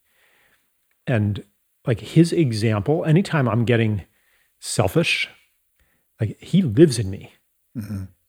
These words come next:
Speaker 1: Would I, like, just, you know, f-, hypothetically, like, if I do some big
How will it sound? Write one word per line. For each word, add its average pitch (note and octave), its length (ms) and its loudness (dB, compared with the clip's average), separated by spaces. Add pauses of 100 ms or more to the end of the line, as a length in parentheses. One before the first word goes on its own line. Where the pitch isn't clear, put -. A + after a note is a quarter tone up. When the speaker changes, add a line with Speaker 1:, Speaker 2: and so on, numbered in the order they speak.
(180)
Speaker 1:
Would D3+ 480 6
I, D3 420 2 (840)
like, C#3+ 140 0
just, - 340 -2
you D#3+ 100 2
know, B2 200 0
f-, - 300 -16
hypothetically, D#3 720 2
like, G#2+ 180 0
if - 80 -4
I C3+ 80 4
do C3+ 140 0
some A2+ 500 0
big C3+ 400 2